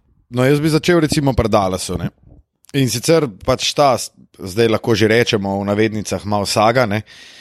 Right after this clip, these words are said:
z Dennisom Smithom mlajšim. Tudi, eh, midva z Matijo sva malo uporabljala tale trade tracker od, eh, oziroma,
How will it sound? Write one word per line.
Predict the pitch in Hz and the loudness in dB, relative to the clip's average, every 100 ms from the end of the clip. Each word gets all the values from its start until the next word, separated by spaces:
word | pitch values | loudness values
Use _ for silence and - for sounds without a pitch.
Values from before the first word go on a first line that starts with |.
| - _ | -20 _
z | 92 92 | -6 -4
Dennisom | 113 104 107 95 | -2 -2 -4 -4
Smithom | 113 123 110 | -4 0 0
mlajšim. | 104 104 123 - 151 139 - - - _ | 2 2 2 0 0 -2 -8 -20 -20 _
Tudi, | 156 135 - | -2 -2 -4
eh, | 135 123 120 120 | 0 2 2 2
midva | 135 120 | 0 0
z | |
Matijo | 123 139 139 | 0 0 0
sva | 117 117 | 0 0
malo | 120 123 | 0 0
uporabljala | 117 113 123 123 110 | 2 2 2 0 -2
tale | - 117 113 107 | 0 2 2 2
trade | 127 127 | 2 0
tracker | - 123 120 117 107 | 0 0 0 0 0
od, | 104 95 104 | 0 -2 0
eh, | 104 | 0
oziroma, | 107 120 113 110 | 2 0 0 0